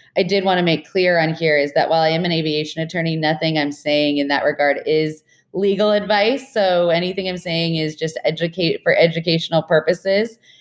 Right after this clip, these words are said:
And so that, and I guess that would also go to another challenge is, while aviation is mostly federally regulated, you know, there can be different aspects and, uh, of law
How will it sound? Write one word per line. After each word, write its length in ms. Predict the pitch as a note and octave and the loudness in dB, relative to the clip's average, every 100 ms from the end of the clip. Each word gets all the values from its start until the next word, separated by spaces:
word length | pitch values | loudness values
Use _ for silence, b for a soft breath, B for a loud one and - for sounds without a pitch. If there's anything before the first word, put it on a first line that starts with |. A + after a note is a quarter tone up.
| b _ | b _
And 640 | - F#3 F3 E3 E3 D3 D#3 | -2 2 2 2 2 -2 -2
so 340 | - F3+ E3 | 0 2 2
that, 300 | F#3 F#3+ - | 2 2 2
and 320 | G3+ F#3 F3 - | 0 0 -2 -2
I 60 | F3+ | 0
guess 180 | A#3 | -2
that 120 | A#3+ G#3+ | -2 -2
would 100 | F#3 | 0
also 240 | G3 G#3 | 0 -2
go 260 | F#3+ E3+ E3 | -2 0 -2
to 200 | - F3+ | -4 -4
another 360 | C3+ E3+ D#3 | -2 -2 -2
challenge 480 | D3+ A#3+ B3 A3+ - - | -4 -4 -2 -2 -2 0
is, 300 | F3+ E3+ E3 _ _ _ _ _ _ _ | 0 0 -4 _ _ _ _ _ _ _
while 440 | A3 G#3+ G#3 - - - _ | 0 2 2 0 -4 -16 _
aviation 460 | A#3+ C4+ C#4 - G#3+ | 0 2 0 -2 -4
is 100 | F#3+ | -2
mostly 500 | G3 F#3+ F3+ E3 - _ - | -2 -4 -6 -8 -12 _ 0
federally 500 | F#3 F3+ G3 G3 F#3+ | 2 2 2 2 2
regulated, 720 | E3+ E3 F3 F#3 G3+ A3 A3 - - _ | 2 0 0 0 0 0 0 -4 -12 _
you 140 | G3 G3 | -4 0
know, 280 | F#3 F3+ E3 | 2 2 2
there 300 | E3+ G3 G3 | 2 0 0
can 340 | - G3+ G#3+ | -4 -2 0
be 80 | G#3+ | 0
different 360 | F#3+ F#3+ E3+ | -2 -2 -2
aspects 580 | D3+ E3+ - F3+ - - | -2 -2 -2 -2 -2 -6
and, 140 | E3+ D#3 | -6 -2
uh, 360 | D#3+ D#3+ D3+ - - - | 0 2 2 -2 -8 0
of 340 | F3 D3+ - - _ _ _ | 0 0 -6 -10 _ _ _
law 440 | F#3+ F#3 F3+ F#3 | -2 2 4 4